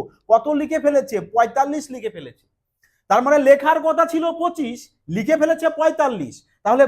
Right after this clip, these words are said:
বলো তো এখানে আমার কতটা বেশি লিখে ফেলেছে? কুড়ি বেশি লিখে ফেলেছে না? লিখেছে কত বেশি? কুড়ি। যদি কুড়ি বেশি, বেশি লিখে থাকে, কজন ছাত্র রয়েছে আমাদের টোটাল? টোটাল ছাত্র রয়েছে চল্লিশ জন। তাহলে যদি কুড়ি বেশি, বেশি লেখে চল্লিশ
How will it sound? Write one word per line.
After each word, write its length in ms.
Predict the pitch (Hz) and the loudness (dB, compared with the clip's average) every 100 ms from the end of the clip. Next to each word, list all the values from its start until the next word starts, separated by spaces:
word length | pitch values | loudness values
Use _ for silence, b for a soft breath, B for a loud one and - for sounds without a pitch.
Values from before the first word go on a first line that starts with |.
| 180 | 2
বলো 180 | 185 247 254 | 2 2 0
তো 80 | 277 - B 185 | -4 -8 B -10
এখানে 240 | 185 247 262 | -4 -4 -2
আমার 140 | 254 262 220 | -2 -2 0
কতটা 320 | 202 247 262 247 139 | -2 0 -2 -2 -4
বেশি 220 | 339 262 262 | -6 -6 -10
লিখে 200 | 262 277 | -10 -8
ফেলেছে? 280 | 254 254 262 - b - | -8 -10 -12 -20 b -12
কুড়ি 240 | 233 254 285 269 | -4 -2 -2 -4
বেশি 180 | 262 269 254 | -6 -8 -6
লিখে 220 | 262 262 | -4 -4
ফেলেছে 260 | 262 254 262 | -6 -8 -12
না? 60 | 311 _ _ _ _ _ | -20 _ _ _ _ _
লিখেছে 340 | 156 190 285 285 | -8 -6 -4 -2
কত 120 | 277 277 | -2 -4
বেশি? 160 | 269 214 175 | -6 -8 -14
কুড়ি। 200 | 240 240 285 b b | -12 -12 -14 b b
যদি 140 | 185 262 - | -6 -6 -6
কুড়ি 220 | 277 320 320 | -2 0 0
বেশি, 180 | 311 302 277 165 | -2 -2 -2 -2
বেশি 200 | 233 247 277 | -2 -2 -4
লিখে 180 | 262 285 269 | -2 -2 -2
থাকে, 200 | 262 247 254 b b | -4 -6 -6 b b
কজন 280 | 240 247 320 302 | 2 4 0 0
ছাত্র 200 | 302 311 311 | -4 0 0
রয়েছে 180 | 302 277 | 2 0
আমাদের 220 | 269 226 220 | -2 -4 -4
টোটাল? 260 | 208 170 131 - _ - | -6 -6 -8 -12 _ -4
টোটাল 260 | 233 262 285 | 0 0 -2
ছাত্র 240 | 233 190 233 233 | -4 -10 -8 -8
রয়েছে 200 | 220 277 - | -6 -8 -6
চল্লিশ 320 | 214 202 208 156 | -6 -6 -8 -10
জন। 160 | 170 147 110 _ _ | -10 -10 -14 _ _
তাহলে 180 | 170 220 208 | -4 -2 -2
যদি 160 | 214 214 - | -4 -8 -10
কুড়ি 240 | 240 262 208 | -8 -6 -6
বেশি, 180 | 233 254 240 202 151 | -8 -8 -10 -8 -6
বেশি 200 | 202 247 220 | -6 -4 -4
লেখে 280 | 214 208 220 269 - B B | -4 -2 -2 -4 -6 B B
চল্লিশ 320 | 220 233 262 | 0 0 -4